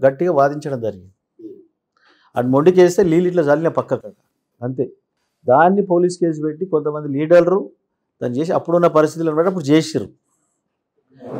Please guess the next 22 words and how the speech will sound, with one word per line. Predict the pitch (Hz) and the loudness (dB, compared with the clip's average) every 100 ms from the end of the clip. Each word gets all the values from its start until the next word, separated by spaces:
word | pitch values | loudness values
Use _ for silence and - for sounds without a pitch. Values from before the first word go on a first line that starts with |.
| - - - | -14 -12 -4
కానీ | 131 147 175 220 185 | 0 4 4 2 2
దాన్ని | 160 175 214 285 - _ _ _ 113 | 2 4 0 -6 -14 _ _ _ -2
లీగల్గా, | 123 143 180 185 185 196 | 0 4 6 8 6 4
ప్రొసీజర్ | 196 147 139 160 170 | 2 -2 0 2 2
ప్రకారంగా, | 160 156 160 160 160 170 | 4 2 2 2 2 2
లా | 170 127 143 | 4 6 6
ప్రకారంగా | 160 151 156 160 151 160 185 196 _ _ _ | 4 2 2 2 2 0 -2 -2 _ _ _
సంగారెడ్డి | - 131 156 160 160 151 | -4 2 6 6 6 2
కోర్టు, | 156 156 180 | 0 2 0
నాంపల్లి | 147 135 143 156 147 | 2 0 2 0 0
కోర్టు, | 156 165 | -2 -2
so | 190 185 - 135 | -6 -6 -4 -2
హైకోర్టులో | 135 147 170 165 190 269 - _ _ | -2 2 0 2 -2 -6 -10 _ _
అది | 160 | -6
క్లియర్ | 180 151 165 165 | -4 4 6 6
అయిపోయింది. | 156 165 214 220 | 4 -2 -2 -2
దాని | 170 | -2
గురించి | 143 160 156 175 | -4 -6 -2 0
రెండో | 143 156 | 2 0
ముచ్చట్లేదు. | 143 - 104 101 _ _ - _ _ _ 403 _ _ _ - | 0 -6 -8 -12 _ _ -20 _ _ _ -20 _ _ _ -20
డిస్క్వాలిఫై | 127 - 180 196 180 196 | -6 4 6 6 2 0
అనేది | 180 185 185 196 214 285 | 0 -2 -4 -4 -6 -8